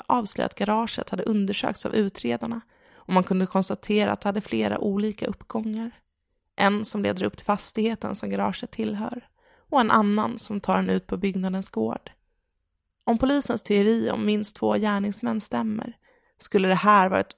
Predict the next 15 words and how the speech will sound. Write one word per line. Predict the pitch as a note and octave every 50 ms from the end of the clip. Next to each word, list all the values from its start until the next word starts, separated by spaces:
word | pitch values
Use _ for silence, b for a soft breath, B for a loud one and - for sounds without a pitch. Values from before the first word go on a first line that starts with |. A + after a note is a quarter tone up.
| _ _ _
utomordentligt | - A#3+ G#3 F#3+ - - G3 G3 G3 A3+ A#3+ A#3 G3+ - -
ställe | - - - G3+ G3 G3 G3+
att | G3+ G3 _ -
dumpa | A3+ G#3 G3 F3+ - G3
en | G3+ G3+ F#3
bil | A3 A3+ A#3 A#3 G#3
på | - - G#3+ A3 A#3 - b b b b b b b b
och | - G3+
sedan | - - G#3 G3 F#3+ F#3+
försvinna | G3 G3+ - - - G#3+ G#3+ G#3 G3+ G3 G3
var | F#3+ G3 G3 G3+ G3
för | - G#3
sig, | - - A#3+ B3 - - A3 - _ _ _ _ _ _ _ _
till | - G#3 G3
fots, | - - A3 A3+ - - - - - - -